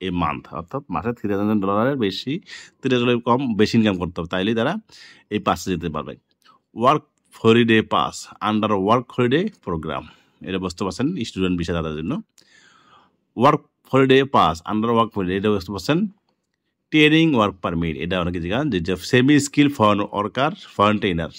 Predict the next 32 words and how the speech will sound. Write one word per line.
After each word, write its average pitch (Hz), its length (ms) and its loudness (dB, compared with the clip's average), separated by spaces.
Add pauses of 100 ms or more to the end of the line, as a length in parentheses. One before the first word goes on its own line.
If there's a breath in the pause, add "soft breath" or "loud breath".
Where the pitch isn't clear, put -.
(800 soft breath)
অনেকে 107 220 -2
সিঙ্গাপুরে 117 460 0
আর - 180 2 (120)
স্টুডেন্ট 139 420 -2
are 104 360 0
going 143 220 4
practical 135 560 -4
training 127 580 -4
in 110 80 0
Singapore 101 420 -2
for 107 180 -4
six 101 220 -6
months, 82 300 -6
অনেকে 104 180 -4
ছয় 101 180 -2
মাস 101 260 -2
ট্রেনিং 110 200 -2
করতে 113 160 -2
সিঙ্গাপুর 113 340 0
যায় 120 140 -2
না, 131 180 -6 (140)
তাদের 92 180 -2
জন্য 85 160 -4
এটা - 220 -10 (560 soft breath)
ট্রেনিং 104 320 0
ওয়ার্ক 92 200 -2
পারমিট, 82 220 -4
এই 87 180 -2
পাস 87 180 -8
তাদের 76 180 -8
জন্য। 50 280 -18 (920 loud breath)
ডিপেন্ডেন্ট 170 920 2